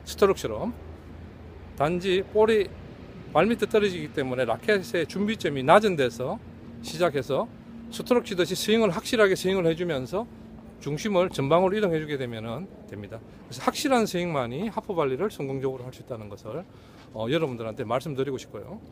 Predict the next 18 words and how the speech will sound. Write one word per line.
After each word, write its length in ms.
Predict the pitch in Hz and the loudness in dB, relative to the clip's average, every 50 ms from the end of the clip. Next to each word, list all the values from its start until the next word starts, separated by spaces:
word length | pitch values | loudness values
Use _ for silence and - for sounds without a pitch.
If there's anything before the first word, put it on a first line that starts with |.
| - - - - - - | -20 -20 -20 -20 -18 -10
뭐, 160 | - 139 139 135 - | -4 -4 -4 -2 2
아주 220 | - 214 233 113 | 4 4 4 6
강하게 360 | - 131 127 139 220 262 254 | 4 4 8 8 8 8 8
왔을 260 | 196 165 143 - 156 143 | 8 6 6 4 -4 -4
때는 300 | - 143 135 160 170 165 - - - - | -4 -4 -4 -4 -6 -10 -14 -18 -18 -18
약간 220 | - - - 160 | -12 -6 -4 -4
블럭하듯이 840 | - - 151 220 - - - 156 143 147 135 - - 165 123 147 202 - - - - - - - - - | 0 4 2 2 2 2 -4 0 0 0 0 0 -2 -4 -4 -4 -8 -12 -16 -20 -20 -20 -20 -16 -8 -2
공을 260 | 139 147 165 165 170 208 | 0 0 0 0 0 0
이겨내는 380 | 208 208 170 151 156 170 165 | 0 2 2 2 2 0 0
방법이지만은, 760 | 156 156 156 143 131 120 117 110 107 107 107 113 139 147 113 104 - - - - - - | 0 -2 -2 -4 -8 -8 -10 -10 -10 -10 -10 -10 -10 -10 -12 -14 -16 -18 -20 -20 -8 0
대부분은 580 | - 143 175 196 226 208 190 170 160 190 208 208 - - - | 4 4 4 4 2 -2 0 0 0 0 -2 -4 -12 -10 -4
공 160 | - 160 175 | -2 -2 2
자체가 320 | 147 160 170 - - 190 147 | 2 0 0 2 0 0 2
날카롭게 560 | 120 120 - - - - 170 160 - - 156 | 4 2 2 2 0 -4 -4 -4 -4 -6 -6
속도가 380 | 147 - - - - 196 180 - | -6 -6 -6 2 4 4 4 4
떨어져 300 | - 247 233 202 170 143 | 2 0 0 2 0 0
오기 120 | 127 120 | -2 -2
때문에 440 | 120 - 120 110 110 107 113 147 | -6 -6 -6 -6 -6 -8 -8 -8